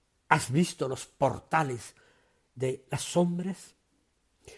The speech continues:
Evidentemente, un ser mortal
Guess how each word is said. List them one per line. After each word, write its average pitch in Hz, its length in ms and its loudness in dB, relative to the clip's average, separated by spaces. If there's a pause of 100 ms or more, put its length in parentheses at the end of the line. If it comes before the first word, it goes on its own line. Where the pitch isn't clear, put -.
(720)
Evidentemente, 156 1080 4
un 147 240 0
ser - 420 2
mortal 160 640 4